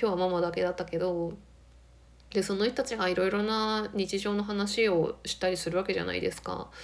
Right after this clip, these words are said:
そうするとすごくね、自分が楽になるんだよね。何かっていうとさ、「あ、みんないろいろあるんだな」<laughs>みたいなさ、なんか、私がこうやってね、私だけじゃないんだな、みたいな。な-、なんていうのかな。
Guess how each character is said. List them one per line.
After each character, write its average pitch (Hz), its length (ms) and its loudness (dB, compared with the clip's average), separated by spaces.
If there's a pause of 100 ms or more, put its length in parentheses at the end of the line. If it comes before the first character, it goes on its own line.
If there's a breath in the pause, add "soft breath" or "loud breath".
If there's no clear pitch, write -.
(440 loud breath)
そ - 140 -10
う 233 40 -2
す - 120 -4
る 247 60 -2
と - 40 -8
す - 180 2
ご 262 140 6
く 262 80 4
ね、 220 80 8
自 196 160 2
分 208 140 4
が 208 80 2
楽 185 320 -2
に 233 120 4
な 180 120 2
る 180 160 0
ん - 160 -4
だ - 60 -2
よ - 100 -2
ね。 92 580 -6 (560 loud breath)
何 196 180 -2
か 226 120 0
っ 233 100 -4
て 240 100 4
い 233 40 8
う 226 60 0
と 185 120 -4
さ、 180 440 -4
「あ、 190 280 -6
み 208 80 0
ん 214 80 0
な 226 80 0
い 208 100 4
ろ 202 100 6
い 214 40 4
ろ 214 100 4
あ 220 60 4
る 208 100 6
ん 180 40 4
だ 170 100 6
な」 254 200 4
<laughs> - 20 2
み 165 100 4
た - 140 2
い - 60 2
な 220 80 4
さ、 202 360 4
な 208 100 2
ん 185 40 0
か、 - 200 0 (400 loud breath)
私 208 540 0
が 208 200 4
こ 202 140 4
う 202 40 10
や 202 60 8
っ 202 80 -6
て 190 200 6
ね、 175 340 0 (320 loud breath)
私 196 220 -4
だ 208 100 2
け 208 120 2
じ 190 60 2
ゃ 175 40 4
な 170 100 2
い 175 60 4
ん 175 80 2
だ 165 100 2
な、 156 120 2
み 151 100 2
た 170 80 0
い 160 60 0
な。 185 100 -2
な-、 214 320 -2
な 247 140 4
ん 294 80 2
て 185 80 4
い 175 40 8
う 175 80 2
の 175 120 -2
か 180 100 0
な。 170 320 -2